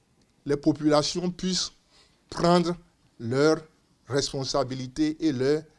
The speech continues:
destin en main. C'est la condition nécessaire pour que les exils ne se multiplient pas,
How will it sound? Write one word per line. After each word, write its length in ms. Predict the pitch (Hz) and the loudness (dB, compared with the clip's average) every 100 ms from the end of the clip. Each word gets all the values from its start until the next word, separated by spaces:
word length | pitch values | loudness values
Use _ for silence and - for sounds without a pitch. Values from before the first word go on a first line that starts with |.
| _ - | _ -16
destin 580 | 107 139 139 - 165 160 - _ _ _ - | -2 0 0 0 -2 -4 -8 _ _ _ 4
en 120 | 170 | 4
main. 280 | 165 175 185 - _ _ _ _ _ _ | 6 6 4 0 _ _ _ _ _ _
C'est 240 | - - 185 | -8 2 6
la 160 | 190 | 8
condition 800 | 190 214 220 196 208 233 254 208 - _ _ _ _ _ | 6 6 6 6 2 4 4 4 0 _ _ _ _ _
nécessaire 760 | 151 165 160 170 160 190 196 196 - _ _ - _ _ _ _ | 0 2 4 4 6 6 6 2 -6 _ _ -20 _ _ _ _
pour 240 | - 190 180 | -4 -2 6
que 280 | 196 202 214 _ _ _ _ _ _ _ - _ - - - - - | 8 8 2 _ _ _ _ _ _ _ -20 _ -20 -20 -20 -20 -10
les 300 | 135 139 120 | -2 0 4
exils 500 | 165 135 185 180 127 - _ _ _ _ _ _ _ _ - - | 2 4 2 2 0 -6 _ _ _ _ _ _ _ _ -20 -8
ne 120 | 147 | -4
se 160 | 147 156 | 2 2
multiplient 680 | 147 143 135 156 135 165 | 2 -2 -4 -6 -6 -8
pas, 340 | 160 170 226 | 2 2 2